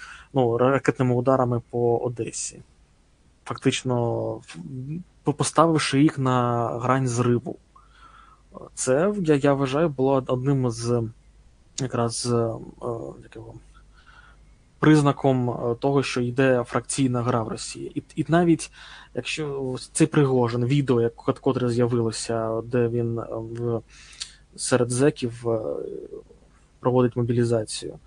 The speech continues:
Це ж теж гра, це ж теж, е, його боротьба з Шойгу, бо в них боротьба триває, якщо я не помиляюсь, ще з років дві тисячі шістнадцятого, де, е, на той час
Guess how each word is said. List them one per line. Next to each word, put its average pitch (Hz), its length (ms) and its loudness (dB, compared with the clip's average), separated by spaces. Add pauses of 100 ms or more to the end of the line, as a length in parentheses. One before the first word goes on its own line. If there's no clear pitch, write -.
(380)
Це 151 120 -4
ж - 140 -6
теж 226 300 4
гра, 135 360 2
це - 160 -6
ж - 160 -8
теж, 135 420 2
е, 123 260 2
його 127 220 2
боротьба 123 720 0 (440)
з 120 420 0
Шойгу, 139 560 4
бо 127 320 0 (340)
в 131 60 -2
них 156 180 6
боротьба 131 380 4
триває, 135 540 2
якщо 120 240 -2
я 131 60 2
не 127 60 -2
помиляюсь, 120 560 0
ще 120 240 -4
з 117 80 -8
років 120 360 -2
дві 113 100 -20
тисячі - 300 -6
шістнадцятого, 123 840 -4 (500)
де, 127 720 4
е, - 60 -10 (600)
на 127 140 -2
той 131 240 2
час - 500 2